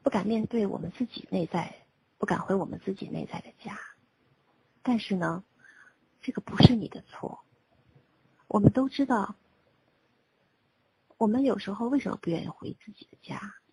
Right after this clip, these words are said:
孩子们有什么，为什么不愿意回家？往往因为这个家里边可能不够温暖、不够安全。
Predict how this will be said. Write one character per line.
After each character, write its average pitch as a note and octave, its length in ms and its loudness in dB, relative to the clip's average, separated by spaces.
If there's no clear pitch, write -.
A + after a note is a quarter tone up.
孩 A3+ 200 -4
子 - 120 0
们 C4+ 80 8
有 F#3+ 80 2
什 G3 100 -6
么， F#3+ 120 -6
为 A3 80 -2
什 - 100 -8
么 E3+ 80 -8
不 - 100 -12
愿 - 160 -8
意 - 60 -12
回 - 320 -20
家？ F#3 340 -12
往 A#3+ 160 2
往 A3 200 -2
因 A#3 240 -6
为 A3+ 120 -4
这 A#3 160 -4
个 - 80 -10
家 A3 260 -6
里 G#3+ 140 -6
边 - 420 -12
可 - 160 -12
能 E3+ 340 -10
不 - 80 -16
够 C4 140 0
温 C4 320 -6
暖、 G#3 200 -8
不 - 80 -10
够 G#3+ 140 0
安 G#3+ 320 -2
全。 - 260 -14